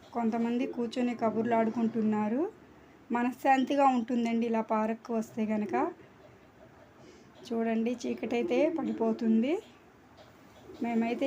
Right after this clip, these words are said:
ఇంకా బయటికి వెళ్ళిపోదామని నెమ్మదిగా షూట్ చేసుకుంటూ వీడియో వస్తున్నామండి, బయటికి వెళ్దామని.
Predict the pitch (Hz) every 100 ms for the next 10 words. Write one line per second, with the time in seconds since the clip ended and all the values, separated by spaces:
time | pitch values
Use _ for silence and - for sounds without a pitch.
0 | 269 262 269 233 233 240 247 240 240 240
1 | 233 233 240 269 302 233 226 240 254 269
2 | - 269 277 - 285 - 269 254 285 311
3 | 247 240 262 262 220 - 233 233 220 220
4 | 220 226 359 415 - - - - - 214
5 | 220 226 240 226 226 220 220 214 254